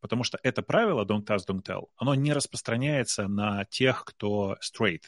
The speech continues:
те-, тех, кто н-, н-, не гей, да, тех, кто, э, ты, так называемой традиционной ориентации. Потому что им же легко говорить о том, что, ой, я сегодня, значит, пойду ужинать с женой, например.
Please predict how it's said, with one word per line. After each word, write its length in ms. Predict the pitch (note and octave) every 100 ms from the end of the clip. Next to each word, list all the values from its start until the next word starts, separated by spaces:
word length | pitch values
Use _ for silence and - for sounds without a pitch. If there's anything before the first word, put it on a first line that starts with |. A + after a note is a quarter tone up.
| _ _
те-, 160 | G#2+
тех, 240 | G2+ A#2 -
кто 400 | - G#2 G#2 G2+
н-, 60 |
н-, 200 | G2 G2 G#2 G#2 G#2 G#2
не 120 | F#2+
гей, 400 | G2 G2 D#2+ -
да, 180 | F#2+ A#1+
тех, 340 | - - G2+ -
кто, 340 | - F#2+ F2+ - - - -
э, 180 | F#2 -
ты, 140 | - G#2+
так 180 | -
называемой 240 | G2+ G2 F#2+
традиционной 480 | F#2+ - G#2+ F2+ F2
ориентации. 580 | F2 F2+ F2 - - _ - - -
Потому 140 | -
что 120 | B2 -
им 140 | E3
же 120 | C3+
легко 300 | C#3+ - A3+
говорить 400 | C#3+ A2+ A2 -
о 60 | G2
том, 160 | G2+
что, 220 | F#2 - G#2
ой, 220 | E3+ C#3
я 140 | C3
сегодня, 280 | - B2+ G#2+
значит, 380 | G2 F#2+ - G2 _ -
пойду 260 | G#2 A2
ужинать 320 | G#2+ G#2 G2 F2+
с 40 |
женой, 380 | F2+ F2+ E2+ - _ -
например. 400 | F2+ F2+ E2+ -